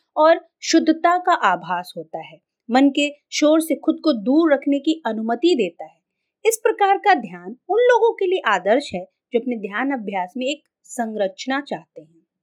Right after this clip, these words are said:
दोस्तों, आपने अक्सर युवाओं को अपने कानों में हर वक्त लीड लगाए गाने सुनते हुए देखा होगा,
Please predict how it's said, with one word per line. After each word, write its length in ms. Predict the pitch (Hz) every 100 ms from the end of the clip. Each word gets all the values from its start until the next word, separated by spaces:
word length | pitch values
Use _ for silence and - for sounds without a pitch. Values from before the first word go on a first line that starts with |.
| _ _ _ _ _ 311
दोस्तों, 300 | 381 381 453
आपने 360 | 392 453 -
अक्सर 400 | 277 - - 427 427
युवाओं 540 | 294 254 247 240 311
को 160 | 320 330
अपने 380 | 311 254 254
कानों 440 | 254 - 214 233 320
में 280 | 277 202 226 -
हर 140 | 392
वक्त 200 | 370 381
लीड 380 | 254 226 294 269
लगाए 280 | 254 226 233
गाने 380 | 214 175 185 214
सुनते 360 | - 185 170
हुए 180 | 185 185
देखा 320 | 175 160 -
होगा, 340 | 165 156 _